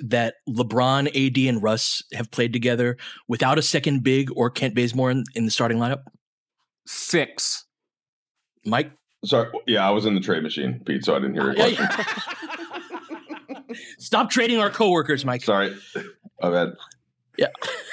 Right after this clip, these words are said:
Speaker 3: No, I was serious. <laughs>
Speaker 1: Yeah, yeah, no, h-, how many would you guess, uh, Russ, LeBron, and A D have played together without a second big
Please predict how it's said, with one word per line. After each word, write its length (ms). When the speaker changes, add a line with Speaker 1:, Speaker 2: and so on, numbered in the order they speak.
Speaker 3:
No, 80
I 80
was 120
serious. 540
<laughs> 60
Speaker 1:
Yeah, 260
yeah, 60
no, 140
h-, 80
how 420
many 160
would 160
you 60
guess, 300
uh, 340
Russ, 460
LeBron, 580
and 140
A 220
D 260
have 120
played 160
together 300
without 240
a 40
second 360
big 260